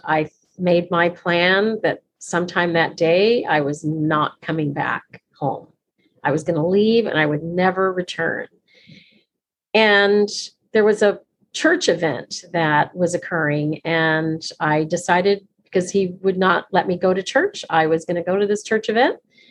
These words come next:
And I spoke with the nuns and I spoke with the priest that night, and they find,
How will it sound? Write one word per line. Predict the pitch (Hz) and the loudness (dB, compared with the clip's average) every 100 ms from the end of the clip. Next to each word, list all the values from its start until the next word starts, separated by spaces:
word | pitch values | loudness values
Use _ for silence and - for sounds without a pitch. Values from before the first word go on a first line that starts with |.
| _ _ _ _ _ _ | _ _ _ _ _ _
And | 190 180 175 170 165 - | 2 4 4 4 0 0
I | 165 | -2
spoke | 160 190 175 170 | 0 -2 -2 -4
with | 165 | -8
the | 165 | -2
nuns | 185 277 339 392 - | 2 2 2 -2 -4
and | 165 | -4
I | 156 | -6
spoke | 156 - - 175 | -6 -6 -4 -4
with | - | -6
the | - | -14
priest | - 277 349 370 - - - _ _ _ | -2 2 2 0 -12 -18 -20 _ _ _
that | 214 190 214 | -2 0 0
night, | 220 262 254 _ | 2 2 0 _
and | 175 170 165 165 | -4 -2 -4 -4
they | 165 | -4
find, | - 180 185 190 | -2 0 2 -2